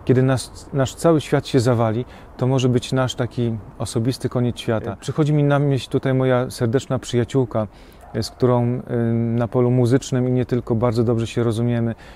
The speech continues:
którą bardzo sobie cenię, jest wspaniałą osobą. I pamiętam, że był taki czas, kiedy mówiono, że w dwa tysiące trzynastym roku będzie koniec świata. I wielu ludzi o tym mówiło, gdzieś tam nawet jakieś artykuły się pojawiały w prasie.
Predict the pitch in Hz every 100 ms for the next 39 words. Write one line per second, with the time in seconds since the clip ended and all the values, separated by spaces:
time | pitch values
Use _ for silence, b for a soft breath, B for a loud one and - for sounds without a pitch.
0 | B - 117 107 131 117 110 120 110 -
1 | 120 117 107 - - 123 120 123 110 113
2 | 110 131 - B B B B B - 135
3 | 135 131 131 135 - - 135 165 160 143
4 | 120 117 156 151 131 - - 117 107 117
5 | - - 131 117 - 117 120 120 117 117
6 | 127 127 123 113 104 120 131 123 127 113
7 | 117 - - 123 135 131 123 120 123 -
8 | 113 120 107 117 B B - - 131 127
9 | - - 110 92 92 90 B B - 120
10 | 127 120 120 117 117 113 113 113 147 165
11 | 139 123 B B - 107 107 120 120 117
12 | 110 120 107 120 107 127 - 175 - 123
13 | 135 127 131 123 - 131 123 - 120